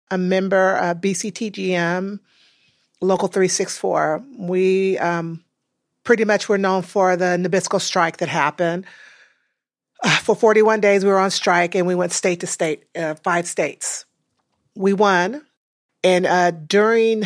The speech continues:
the strike, um, we had a lot of brothers and sisters of other unions coming down to talk to us. And one of the, um,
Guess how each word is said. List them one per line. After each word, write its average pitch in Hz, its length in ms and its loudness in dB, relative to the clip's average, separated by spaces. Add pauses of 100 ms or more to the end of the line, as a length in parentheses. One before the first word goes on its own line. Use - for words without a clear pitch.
(140)
the 202 160 0
strike, 185 800 2
um, 156 520 -2 (340)
we 185 160 -4
had 175 180 0
a 170 60 2
lot 170 220 4
of 165 80 -2
brothers 175 360 0
and 170 80 -6
sisters 180 360 -4
of 170 140 -2
other 175 180 0
unions 175 480 -4
coming 175 380 -6
down 160 480 0 (300)
to 196 100 -2
talk 170 340 0
to 160 160 -4
us. - 380 -8 (480)
And 180 160 0
one 190 140 2
of 202 100 2
the, 185 440 2
um, 170 580 -4